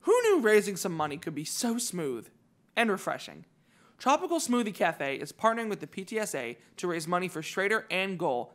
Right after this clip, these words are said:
today from two P M to five P M. Stop by and grab your favorite treat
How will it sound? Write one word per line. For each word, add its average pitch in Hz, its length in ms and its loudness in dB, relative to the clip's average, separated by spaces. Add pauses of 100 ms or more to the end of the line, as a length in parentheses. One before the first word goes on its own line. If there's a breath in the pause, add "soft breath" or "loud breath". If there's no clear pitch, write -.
today 180 520 2 (160 soft breath)
from 175 140 -8
two 196 160 -2
P 175 160 -2
M 156 100 -4
to 151 60 -8
five 143 280 -2
P 123 140 -12
M. 107 140 -16 (340 soft breath)
Stop - 300 4
by 240 180 10
and 208 160 0
grab 170 180 2
your 160 120 -2
favorite 202 320 2
treat 226 260 -4